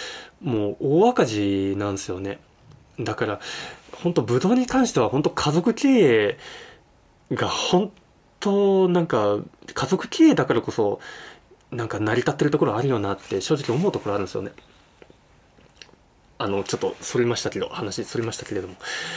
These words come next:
あの、だけれども、スモモに関しては、あの、あんま人の手入ってないから、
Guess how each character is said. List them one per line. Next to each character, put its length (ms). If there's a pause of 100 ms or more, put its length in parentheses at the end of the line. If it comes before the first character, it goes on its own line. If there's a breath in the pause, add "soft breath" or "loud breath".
(420 loud breath)
あ 100
の、 540
だ 100
け 140
れ 80
ど 100
も、 300 (280 loud breath)
ス 200
モ 80
モ 80
に 100
関 160
し 100
て 60
は、 340 (280)
あ 120
の、 680 (160)
あ 100
ん 60
ま 80
人 180
の 120
手 140
入 180
っ 20
て 100
な 80
い 60
か 120
ら、 160